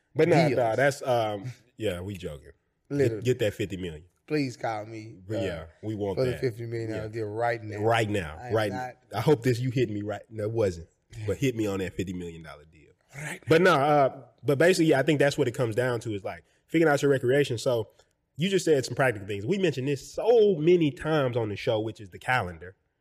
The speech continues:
Speaker 2: Mm-hmm.
Speaker 1: Like, work when you work. I, I was on Clubhouse the other day, and sometimes, I don't know, I've developed a lot of strategies, and sometimes I,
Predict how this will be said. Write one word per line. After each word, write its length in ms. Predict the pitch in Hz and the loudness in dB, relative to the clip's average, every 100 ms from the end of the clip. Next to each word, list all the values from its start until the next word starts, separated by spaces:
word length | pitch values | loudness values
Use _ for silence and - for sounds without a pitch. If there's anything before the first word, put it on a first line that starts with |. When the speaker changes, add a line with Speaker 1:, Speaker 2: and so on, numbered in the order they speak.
| - | -14
Speaker 2:
Mm-hmm. 260 | 113 117 113 | -10 -8 -4
Speaker 1:
Like, 240 | 98 95 _ _ _ _ | -4 -4 _ _ _ _
work 320 | 104 180 196 | 4 4 6
when 160 | 190 190 | 6 8
you 80 | 185 | 8
work. 360 | 165 107 - - _ _ | 8 6 0 -16 _ _
I, 260 | - 226 247 - - | 2 6 6 2 0
I 140 | 165 233 | 2 4
was 140 | 208 | 6
on 160 | 185 151 | 6 4
Clubhouse 400 | 185 165 151 131 | 4 4 4 4
the 80 | 135 | 2
other 120 | 117 | 2
day, 320 | 117 107 95 - _ _ _ _ - | 2 2 0 -8 _ _ _ _ -6
and 100 | 127 | 0
sometimes, 680 | 233 254 233 190 165 139 - - | 2 2 4 4 4 2 -2 2
I 100 | 226 | 4
don't 240 | 175 131 | 4 4
know, 380 | 151 135 117 110 - _ _ _ - | 6 6 4 -2 -16 _ _ _ 2
I've 180 | 226 262 | 2 4
developed 300 | 180 180 147 | 4 4 4
a 40 | |
lot 220 | 123 160 | 4 4
of 80 | 151 | 4
strategies, 680 | - 147 165 175 175 180 - _ _ _ _ _ | 2 4 6 4 2 -2 -6 _ _ _ _ _
and 100 | 135 | -6
sometimes 380 | - 208 208 170 | 0 2 4 4
I, 80 | 160 | 4